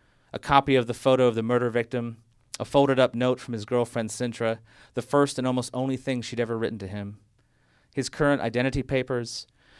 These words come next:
a few semi-worthless paper bills from before the rising,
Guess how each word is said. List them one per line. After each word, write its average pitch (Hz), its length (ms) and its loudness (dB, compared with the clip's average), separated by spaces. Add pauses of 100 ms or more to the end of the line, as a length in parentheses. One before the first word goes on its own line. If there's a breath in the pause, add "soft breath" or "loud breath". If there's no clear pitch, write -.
(140 soft breath)
a - 60 -4
few 151 220 2
semi-worthless 135 840 2
paper 127 300 -4
bills 120 340 0
from 120 140 -8
before 117 280 -2
the 110 80 -2
rising, 110 580 -2